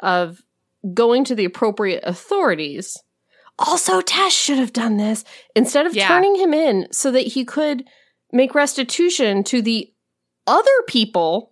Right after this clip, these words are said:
Speaker 1: that he's stolen from.
Speaker 2: Mm-hmm.
Speaker 1: Mm-hmm. Mm-hmm.
Speaker 2: Mm-hmm.
Speaker 1: And the other companies and the other, you know, whatever other bullshit. Things are illegal for a reason. So other people were hurt by his actions.
Speaker 2: Yeah, instead he just decides to extort charity out of him.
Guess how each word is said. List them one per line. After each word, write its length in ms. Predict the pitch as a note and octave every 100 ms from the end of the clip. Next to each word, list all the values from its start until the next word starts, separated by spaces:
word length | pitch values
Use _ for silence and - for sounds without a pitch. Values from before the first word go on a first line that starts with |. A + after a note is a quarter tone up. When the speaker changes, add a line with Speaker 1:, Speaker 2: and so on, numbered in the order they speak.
| _
Speaker 1:
that 120 | G#3
he's 280 | G3 A3 G#3
stolen 400 | A#3+ F#3 E3 D#3
from. 500 | D3+ D3 G2+ G3 B3+ _ A#3
Speaker 2:
Mm-hmm. 380 | A3 F3+ E3+
Speaker 1:
Mm-hmm. 520 | F#3+ G#3 B3 B3+ G3+ D4 - - A#3
Mm-hmm. 400 | G#3+ G3 G3+ G#3
Speaker 2:
Mm-hmm. 920 | G#3 G3+ E3+ E3 E3 E3+ F#3 G3+ C4 G4+ - -
Speaker 1:
And 120 | A#3
the 120 | B3+
other 240 | D#4 G#4 D4+
companies 720 | - E3+ F3 E3+ E3+ F#3 G3
and 100 | G3+
the 80 | G#3
other, 280 | A#3+ B3 A3+
you 160 | G#3+
know, 100 | G#3+
whatever 460 | F#3 A3+ C#4+ E4+ D#4
other 260 | C4+ C#4+
bullshit. 540 | A3 G#3+ A3+ A3+ G3 -
Things 240 | D4 E4+
are 80 | E4+
illegal 340 | D#4+ D#4+ E4
for 200 | D#4 D#4
a 40 | C#4
reason. 500 | C4 B3+ F#3 D3 D#3
So 220 | - G3
other 320 | - B3 D#4
people 440 | C4+ C#4+ C#4 B3 G#3
were 240 | A#3 A#3+
hurt 420 | A3+ A#3 E3+ -
by 160 | G#3+ F3+
his 220 | F#3+ F#3
actions. 760 | - E3 D#3+ D3+ C#3 E3 - -
Speaker 2:
Yeah, 160 | D4+ -
instead 460 | C#4 C4 D#4+ F#4
he 160 | G4+ F#4
just 240 | C#4 D#4
decides 500 | D4 C#4 B3+ B3+ A#3
to 180 | - -
extort 640 | G#3 - - A3+ A3 - -
charity 560 | - A3 G3+ F3+ E3
out 180 | D#3
of 40 |
him. 20 | G#3